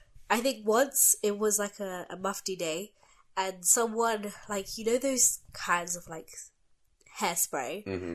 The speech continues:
Speaker 1: but they were, like, coloured. You can get them at Claire's. Like, this is ten out of ten. She came in with, like, her hair, like, sprayed pink.
Speaker 2: Yeah, yeah.
Speaker 1: And, like, she's paid two pounds for this.
Speaker 2: <laughs>
Speaker 1: She's paid two pounds to come in wearing whatever she wants to wear.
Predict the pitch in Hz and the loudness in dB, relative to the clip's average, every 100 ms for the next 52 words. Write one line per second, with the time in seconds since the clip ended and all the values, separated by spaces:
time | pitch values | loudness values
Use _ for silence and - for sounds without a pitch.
0 | - 214 196 208 214 - - 196 170 180 | -2 0 2 2 0 -2 -4 -4 -4 -8
1 | - 208 - 233 185 - - 180 147 160 | -12 -10 -6 -6 -6 -8 -8 -6 -6 -4
2 | - - 214 175 170 - _ 196 196 196 | -4 -4 -2 -2 -2 -8 _ -6 -4 -2
3 | 185 - - _ _ _ _ - _ - | -2 -4 -6 _ _ _ _ -20 _ -10
4 | 175 165 - 165 156 - - 226 - 240 | -6 -8 -8 -12 -12 -4 -2 -2 2 2
5 | 247 240 190 175 180 180 175 208 185 160 | 4 2 0 -4 -6 -10 -8 -6 -4 -6
6 | - _ _ _ - - - 185 180 - | -8 _ _ _ -2 0 2 2 2 -2
7 | 180 160 - - - 82 73 76 _ _ | -4 -4 -8 -10 -2 0 0 -6 _ _
8 | 190 196 - - - 170 - 311 - 208 | 0 4 6 6 4 2 4 4 4 0
9 | 190 - 165 156 170 - - - 262 359 | 0 -2 -2 -4 0 -2 -2 4 8 8
10 | 415 277 185 - 311 220 185 175 - - | 8 6 6 6 4 2 0 0 -2 -4
11 | 214 190 175 180 214 190 170 156 240 247 | -2 -4 -4 -2 0 0 0 -4 -4 -4
12 | 214 202 - 185 170 139 | -2 -6 -6 -4 -4 -4